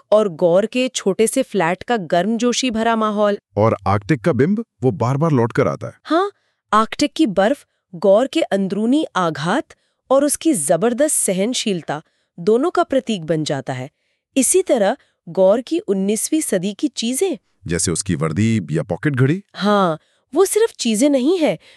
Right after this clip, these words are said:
Speaker 1: वे उसकी खोई हुई पहचान और दुनिया का प्रतीक है।
Speaker 2: ये सब मिलकर एक ऐसा अनुभव रचता है, जो एक ही पल में आपको हंसा सकता है और अगले ही पल
Speaker 1: आपकी आंखों में आंसू ला सकता है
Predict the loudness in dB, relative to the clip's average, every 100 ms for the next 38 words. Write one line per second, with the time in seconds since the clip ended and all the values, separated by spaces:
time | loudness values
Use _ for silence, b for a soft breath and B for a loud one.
0 | b -2 -2 -2 -4 -4 -6 0 2 2
1 | 0 -2 -2 -4 -2 -2 0 -4 b b
2 | _ -6 -4 -2 0 2 0 0 -4 -4
3 | -4 -6 -6 -10 -10 _ _ -2 0 2
4 | 0 0 0 0 -2 -4 -2 0 2 2
5 | 2 2 0 -4 -6 -10 -14 b b b
6 | 0 0 0 0 0 0 -4 -2 0 0
7 | -2 -4 -2 -2 -2 -2 -2 -2 -4 -4
8 | -4 -8 -4 -2 0 -2 0 2 0 0
9 | 2 0 B B -4 -2 -2 0 0 0
10 | 0 2 2 2 -2 0 2 2 0 -4
11 | -4 -4 -4